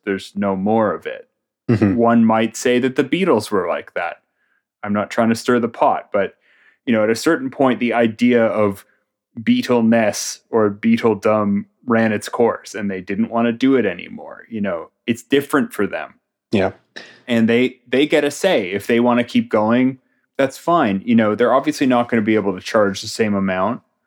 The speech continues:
Speaker 1: Actually, and a good analog, I think, is the Bowie shows that Bernard and Earl Slick and everybody have been doing. Now, that is just an unbelievable night of music. It's,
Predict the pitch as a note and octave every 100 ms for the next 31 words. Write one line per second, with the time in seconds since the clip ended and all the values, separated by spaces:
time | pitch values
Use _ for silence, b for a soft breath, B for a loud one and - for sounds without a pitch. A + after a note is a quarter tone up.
0 | _ - E3+ - F#3+ D#3 D3+ D#3+ D3 B2+
1 | F3+ E3 D3 D#3 D3+ B2+ A2 A#2 A#2+ C#3
2 | C3+ A2+ A2+ B2 A#2+ - A#2+ B2 C#3 D3
3 | A2 - G#2 E2+ - A2 G2 A2 G#2 G#2
4 | G2+ G2+ G#2 G2 F#2+ G2+ - A2+ G#2 G2+
5 | G#2 G#2 G2+ G2 F#2 G#2 G2+ G2 G2 B2
6 | F#2+ G2+ A2+ A2 C#3 D3 D#3+ - A2+ G#2+
7 | G2+ G2+ - _ _ _ - D3+ C3+ -
8 | B2 G#2+ C#3 D3 C3+ A#2 A#2 A#2 A2 G#2+
9 | G2+ G2+ G2+ F2 E2 A#2 B2+ _ _ _
10 | _ _ A2+ A2 -